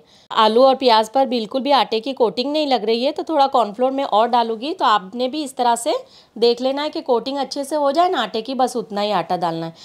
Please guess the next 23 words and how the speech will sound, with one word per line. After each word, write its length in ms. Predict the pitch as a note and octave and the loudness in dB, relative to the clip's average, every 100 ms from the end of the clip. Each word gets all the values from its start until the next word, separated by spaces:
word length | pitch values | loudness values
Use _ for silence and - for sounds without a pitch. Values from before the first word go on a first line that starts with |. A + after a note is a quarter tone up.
| - - | -8 0
तो 60 | |
यहाँ 260 | B3 B3+ B3+ | 2 4 4
पर 140 | C#4 | 2
ये 160 | C4 C4 | 2 2
चम्मच 300 | C4+ A#3+ B3 | 2 0 0
से 120 | C4 | 0
मैंने 160 | B3+ C4 | 0 0
पाँच 240 | G3 G3+ | 0 0
चम्मच 300 | - A#3 B3+ | -2 -4 -4
फिर 180 | B3+ A#3 | -4 -6
से 180 | G3+ C4+ | 0 0
कॉर्नफ्लोर 480 | C#4 G#3+ F#3 G#3 G3 | 2 0 0 -4 -2
ले 160 | F#3 E3+ | -2 -2
ली 120 | D#3 | -4
हूँ। 80 | D3+ - - | -10 -16 -10
तो 60 | A3 | -4
चार 280 | G3 G#3 G#3 | 2 4 4
चम्मच 320 | B3+ B3 C4 | 2 -2 -2
मैंने 200 | B3+ B3+ | -2 -4
पहले 380 | B3+ A3+ G3+ A#3+ | 0 0 2 2
डाली 260 | C4 C4 C#4 | 2 2 0
थी 100 | D4+ | -6
कॉर्नफ्लोर 460 | D4 C4+ B3+ E4+ | -4 -4 0 -2